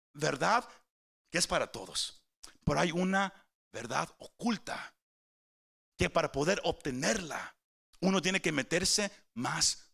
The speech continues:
profundo. ¿Sí me va siguiendo esta tarde, iglesia? Es ahí a donde yo lo, lo quiero llevar. Eh, ah, acompáñenme en su Biblia. El versículo noventa y siete dice,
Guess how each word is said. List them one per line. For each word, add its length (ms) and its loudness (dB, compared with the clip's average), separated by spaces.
profundo. 800 -12
¿Sí 140 4
me 60 6
va 100 6
siguiendo 320 2
esta 120 2
tarde, 240 2
iglesia? 480 -2
Es 300 4
ahí 340 4
a 140 4
donde 420 2
yo 460 4
lo, 220 2
lo 120 4
quiero 200 2
llevar. 600 2
Eh, 140 0
ah, 340 6
acompáñenme 440 2
en 40 4
su 140 4
Biblia. 420 2
El 140 2
versículo 880 2
noventa 420 2
y 60 2
siete 420 2
dice, 480 2